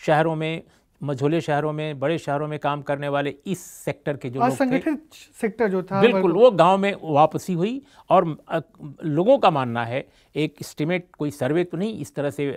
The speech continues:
Speaker 1: प्रॉपरली हो सका है, लेकिन एक प्रॉप-, माना जाता है कि साठ एक परसेंट लोग गांव से लौटे नहीं। दूसरी बात कि ये बात सही है कि कॉरपोरेट दोस्तों को ज़रूर फ़ायदा हुआ,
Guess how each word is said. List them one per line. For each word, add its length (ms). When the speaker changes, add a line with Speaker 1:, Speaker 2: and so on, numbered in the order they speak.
Speaker 1:
प्रॉपरली 400
हो 180
सका 280
है, 180
लेकिन 260
एक 180
प्रॉप-, 280
माना 280
जाता 240
है 100
कि 100
साठ 320
एक 140
परसेंट 420
लोग 260
गांव 240
से 140
लौटे 340
नहीं। 200
दूसरी 240
बात 260
कि 100
ये 100
बात 200
सही 180
है 60
कि 120
कॉरपोरेट 500
दोस्तों 400
को 120
ज़रूर 300
फ़ायदा 340
हुआ, 320